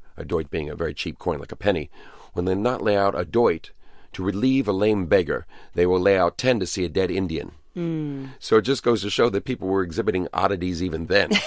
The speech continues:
Speaker 2: <laughs>
Speaker 1: and making, making money off of it.
Speaker 2: Right.
Speaker 1: So I, I just think people have always been fascinated by the unusual, and especially the unusual that, that, uh,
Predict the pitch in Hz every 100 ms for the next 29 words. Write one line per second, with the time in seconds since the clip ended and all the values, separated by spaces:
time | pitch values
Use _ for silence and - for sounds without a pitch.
0 | - - 339 - 320 95 311 104 101 90
1 | 80 98 95 95 101 87 78 76 - 226
2 | 220 220 233 - - - - - 123 113
3 | 113 110 101 - - - - - 175 233
4 | - 196 - 180 147 131 139 143 135 120
5 | 123 135 107 101 90 92 92 95 131 123
6 | 104 113 120 - 202 127 110 104 - -
7 | - - - - 120 117 127 147 123 113
8 | 101 101 - - 80 104 - - - -
9 | - - 98 92 85